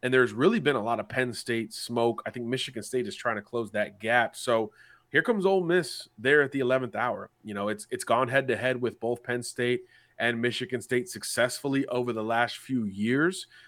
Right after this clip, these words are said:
uh, on the recruiting trail. Kendrick Roscano comes to mind in, in, in this class. But yeah,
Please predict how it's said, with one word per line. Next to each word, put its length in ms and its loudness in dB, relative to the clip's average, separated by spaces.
uh, 180 0
on 200 0
the 60 0
recruiting 440 -2
trail. 320 -2
Kendrick 320 -6
Roscano 440 0
comes 240 -8
to 100 -10
mind 320 -2
in, 120 -6
in, 280 -10
in 240 -6
this 240 0
class. 500 -4
But 120 -4
yeah, 240 2